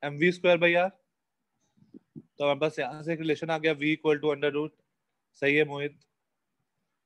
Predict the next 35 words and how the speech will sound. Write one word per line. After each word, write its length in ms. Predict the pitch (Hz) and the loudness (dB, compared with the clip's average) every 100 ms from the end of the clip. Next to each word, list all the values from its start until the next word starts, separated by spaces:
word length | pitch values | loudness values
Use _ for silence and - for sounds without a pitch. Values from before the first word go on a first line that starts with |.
| _ - | _ -12
under, 260 | 151 156 - | -10 -8 0
<coughs> 420 | - - 143 123 | 2 2 0 -2
under 160 | 131 147 | 0 0
root 120 | 151 | 4
आरजी 260 | 131 131 143 | 4 2 0
cos 280 | 143 131 139 | 0 0 -2
theta। 200 | 131 135 _ _ _ _ _ _ _ _ _ _ _ _ _ _ _ _ _ _ _ - | -4 -8 _ _ _ _ _ _ _ _ _ _ _ _ _ _ _ _ _ _ _ 0
और 140 | 151 | 2
जैसे 260 | 143 147 180 | 4 4 4
ही 100 | 226 | 4
ये 80 | 226 | 4
expression 380 | - 175 185 175 | 4 0 2 2
आया, 220 | 135 117 160 - _ _ _ _ - | 2 0 -4 -10 _ _ _ _ -4
हम 120 | 156 | 2
लोग 120 | 170 | 4
एक 240 | 170 170 147 | 4 2 4
और 200 | 151 180 | 4 4
expression 580 | 180 165 - 165 170 | -2 -10 -4 -2 0
ले 100 | 170 | 2
सकते 320 | 165 165 - 170 | 2 0 2 2
हैं, 320 | 123 120 - - | 2 -4 -14 -8
एनर्जी 320 | 139 139 151 | -4 0 0
conservation। 640 | 160 156 147 143 139 107 113 _ _ _ _ _ _ _ _ _ _ _ | 0 0 2 0 -2 -8 -10 _ _ _ _ _ _ _ _ _ _ _
ये 140 | 143 147 | 2 4
ले-, 160 | 143 | 4
let's 300 | 139 135 143 | 0 -2 -2
say 80 | 143 | 2
ये 160 | 160 156 | 2 4
ज़ेडपीएल 600 | 139 123 - 160 143 117 | 2 2 0 2 2 0
है, 160 | 110 170 _ _ _ _ _ _ _ _ _ _ _ - - _ _ | -10 -16 _ _ _ _ _ _ _ _ _ _ _ -20 -20 _ _
तो 60 | 156 | 2
ये 120 | 165 | 4
length 180 | 185 190 | 2 2
क्या 180 | 208 190 | 4 4
होगा? 280 | 180 190 | 4 0